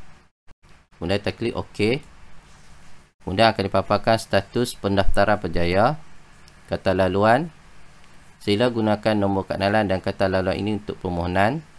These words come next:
Klik di sini untuk log masuk. Jadi, kita klik pada link klik sini. Jadi, langkah seterusnya, kita perlu log masuk. Untuk log masuk, kita masukkan nombor kad pengenalan dan juga kata laluan yang diberikan tadi.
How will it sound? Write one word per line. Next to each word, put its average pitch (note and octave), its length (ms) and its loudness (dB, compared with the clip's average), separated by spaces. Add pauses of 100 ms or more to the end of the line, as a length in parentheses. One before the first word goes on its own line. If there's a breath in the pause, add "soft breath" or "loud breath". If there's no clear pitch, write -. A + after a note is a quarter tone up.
(1600)
Klik A#2+ 160 0
di G#2+ 80 -4
sini A2 320 -2
untuk G#2 400 -4
log F#2+ 160 -2
masuk. F2+ 320 -2 (1700)
Jadi, G#2+ 240 -4
kita G#2 160 -4
klik - 240 -4
pada G2+ 240 2
link G#2 400 -2
klik G#2+ 160 -4
sini. F#2 400 -2 (2250)
Jadi, A2 160 0
langkah A2 240 2
seterusnya, G#2+ 400 -4
kita G#2+ 320 -4
perlu G2+ 240 -2
log F2+ 80 0
masuk. G#2+ 480 -2 (720)
Untuk G2+ 160 -4
log G#2 80 -4
masuk, G#2 400 0
kita G2 160 -2
masukkan G#2+ 400 0
nombor G2+ 320 0
kad - 160 -8
pengenalan G#2+ 480 2
dan F#2 160 -2
juga G2+ 240 -2
kata G2 320 -2
laluan F#2 320 0
yang F2+ 160 -2
diberikan D#2+ 480 -4
tadi. E2+ 400 -4